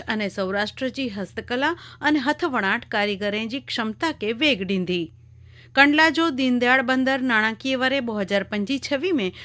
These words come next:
હકડો સો મિલિયન ટન માલ સામાન પરિવહન કરી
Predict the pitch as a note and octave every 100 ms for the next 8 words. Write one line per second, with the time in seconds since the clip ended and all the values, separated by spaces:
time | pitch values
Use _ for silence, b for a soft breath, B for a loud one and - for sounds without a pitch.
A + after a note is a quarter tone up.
0 | B D4 D#4 E4+ E4 E4+ D4+ B3+ A#3+ C4+
1 | C#4 C#4+ C#4+ B3+ G#3 G#3+ G#3 A3+ A3+ A#3+
2 | A#3+ F#3+ G3 G3 A3+ A#3 B3+ C4+ C#4+